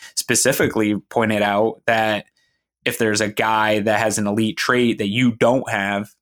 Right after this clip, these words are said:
and he specifically said that Singletary and Moss don't have elite home run ability out of the backfield, that you would take that guy. And I think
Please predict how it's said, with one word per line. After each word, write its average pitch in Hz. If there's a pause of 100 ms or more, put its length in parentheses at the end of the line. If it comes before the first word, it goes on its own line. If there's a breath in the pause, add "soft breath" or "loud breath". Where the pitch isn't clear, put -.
(380)
and 107
he 113
specifically 110
said 107
that 107
Singletary 107
and 104
Moss 104
don't 107
have 104
elite 110 (160)
home 117
run 113
ability 104 (260)
out 110
of 101
the 104
backfield, 101 (280)
that 120
you 117
would 113
take 165
that 92
guy. -
And 107
I 117
think 123